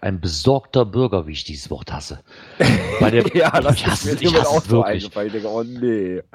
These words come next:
Speaker 1: Bei der Polizei sich wohl gemeldet und teilte mit, dass er einen merkwürdigen Gegenstand in einem Waldstück gefunden habe, bei dem es sich möglicherweise um eine Bombe handeln könnte. Natürlich, was passiert als erstes? Die Polizei verständigt natürlich erstmal das Bombenräumkommando aus Hannover.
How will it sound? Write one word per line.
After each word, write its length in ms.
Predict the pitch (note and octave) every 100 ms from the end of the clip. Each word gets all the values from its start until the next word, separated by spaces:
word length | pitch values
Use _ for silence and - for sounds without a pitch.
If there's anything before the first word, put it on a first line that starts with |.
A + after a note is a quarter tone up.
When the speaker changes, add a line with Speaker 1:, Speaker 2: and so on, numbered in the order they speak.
| -
Speaker 1:
Bei 80 | A#2
der 120 | B2
Polizei 600 | A#2+ A#2 - - C#3 E3
sich 180 | C3 G2+
wohl 140 | G#2
gemeldet 360 | G2+ G#2+ B2+ B2
und 100 | G2
teilte 340 | A#2 B2+ A2+
mit, 260 | A2 D3+ -
dass 180 | C#3
er 180 | C3 C#3
einen 320 | C3 B2 A#2
merkwürdigen 680 | A#2+ C3 C#3 C3+ D3 C3 C3+
Gegenstand 520 | B2+ F3 D3+ - A2+ A2
in 100 | A2
einem 220 | A2+ A2
Waldstück 380 | C3 E3 C#3 A2+
gefunden 500 | G#2 - G#2 G2 D#2
habe, 420 | F2 F2+ C3+ D3 C#3+
bei 160 | - A2
dem 180 | G#2 B2
es 140 | A2+
sich 180 | A#2 -
möglicherweise 960 | A#2 F#3 C#4 F#3+ G3 D#3+ C#3+ D3 D3 C#3
um 60 |
eine 200 | C3+ C3
Bombe 360 | B2 D3+ D3+ G2+
handeln 340 | F2 F2 F2
könnte. 360 | - E2 E2 E2+ _ - _ _ _ _ _ _ -
Natürlich, 420 | F#2 - B2+ C3+
was 120 | G#2+
passiert 260 | G2 - G2
als 120 | F2
erstes? 340 | F#2+ A#2 A#2
Die 100 | G2+
Polizei 400 | G2 F2 - G2
verständigt 420 | G2+ G2+ G#2+ G2
natürlich 300 | G#2 F2 G2+
erstmal 220 | G#2 F#2 F#2+
das 120 | F2
Bombenräumkommando 1080 | G#2 G2+ F#2+ F#2+ A#2+ B2+ C#3 D3 D#3 F3 E3+
aus 300 | - F2+ F2
Hannover. 600 | - E2+ F2+ F2 D3+ -